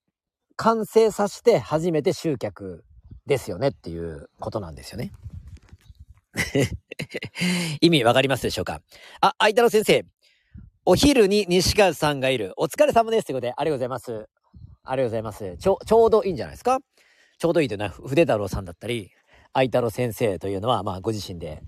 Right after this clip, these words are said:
ビジネス、マネタイズやってますと。やっぱり、し-、集客ってポイントになってくるじゃないですか。集客って。で、まず、まず、ま-、まず、まず、何回言うんだ？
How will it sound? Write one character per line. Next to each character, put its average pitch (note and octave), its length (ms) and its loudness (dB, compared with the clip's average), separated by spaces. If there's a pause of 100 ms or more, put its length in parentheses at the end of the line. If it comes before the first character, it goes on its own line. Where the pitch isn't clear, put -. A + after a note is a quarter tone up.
(260)
ビ A2 140 -6
ジ F#2 80 -10
ネ F#2 100 -8
ス、 F#2 140 -14
マ G2+ 100 -4
ネ G#2 80 -2
タ G2 120 0
イ F2+ 60 -2
ズ F2 120 -6
や F2+ 120 -8
っ - 20 -12
て - 100 -6
ま G#2+ 100 -2
す - 60 -10
と。 D#2 180 -10 (1040)
や - 120 2
っ - 20 0
ぱ C#3+ 80 2
り、 E2+ 180 -6 (380)
し-、 - 200 -6
集 C#4 260 4
客 - 280 0
っ - 40 -6
て - 180 -10
ポ C#3+ 200 2
イ G#3 60 2
ン G3+ 60 -4
ト G#3 100 4
に F#3+ 80 2
な F3+ 100 0
っ - 60 -14
て - 100 -18
く G2 80 -12
る E2+ 60 -14
じ - 60 -14
ゃ C#2+ 40 -12
な - 20 -16
い - 20 -16
で - 60 -20
す - 40 -20
か。 - 140 -20 (440)
集 - 200 -6
客 - 220 -10
っ - 20 -20
て。 - 200 -20 (1400)
で、 F3+ 260 2 (920)
ま B3 120 6
ず、 D3+ 160 0
ま F#3 140 4
ず、 - 140 -8 (340)
ま-、 E3 180 2
ま E3 160 4
ず、 C#3 80 -4
ま C3+ 140 2
ず、 - 120 -2
何 A#2+ 140 0
回 C#3+ 140 2
言 C3 60 0
う - 20 -4
ん - 20 -6
だ？ - 120 -8